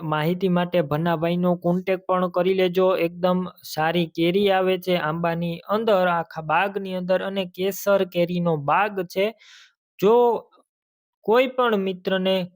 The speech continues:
ઈજારે આ આંબાનો બાગ લેવાનો હોય તો ત્રેસઠ આંબા છે અને આ જ રીતના બધા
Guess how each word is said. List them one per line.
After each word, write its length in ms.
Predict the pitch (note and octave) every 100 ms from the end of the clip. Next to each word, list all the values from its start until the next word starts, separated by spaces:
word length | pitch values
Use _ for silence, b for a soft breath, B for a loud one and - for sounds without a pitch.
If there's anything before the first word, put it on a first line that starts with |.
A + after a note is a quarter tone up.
| _ -
ઈજારે 560 | C3+ D#3 F#3+ F#3+ F#3+ F#3+ F3+ -
આ 200 | F#3+ F#3 - -
આંબાનો 460 | D#3+ E3+ E3 E3+ D#3
બાગ 360 | D#3 D#3+ C#3 C3+
લેવાનો 400 | E3+ E3+ E3+ D#3+
હોય 220 | F3 F3+
તો 80 | E3+ -
ત્રેસઠ 640 | E3+ G3+ G#3+ A3+ G#3 F3+ E3 E3
આંબા 320 | G3+ G#3+ F#3
છે 240 | - G#3 A#3
અને 220 | F#3+ G3
આ 240 | - G3+ A3+
જ 100 | G3
રીતના 400 | G#3 G3+ F#3+ F#3+
બધા 480 | D#3+ D#3+ D3+ F3